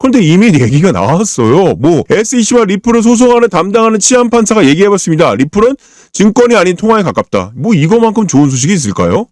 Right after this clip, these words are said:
자, 그러면서요, 리플은요, 백서를 통해서 중개 매출로서의 엑스알피 효과를 굉장히 강조했다는 겁니다. 자, "블록체인은 원활한 즉시 결제가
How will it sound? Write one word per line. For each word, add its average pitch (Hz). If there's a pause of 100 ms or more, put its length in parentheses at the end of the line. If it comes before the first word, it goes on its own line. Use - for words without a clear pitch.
(140)
자, 170
그러면서요, 180
리플은요, 160
백서를 196
통해서 202
중개 170
매출로서의 208
엑스알피 220
효과를 214
굉장히 202
강조했다는 151
겁니다. 107
자, -
"블록체인은 233
원활한 147
즉시 185
결제가 175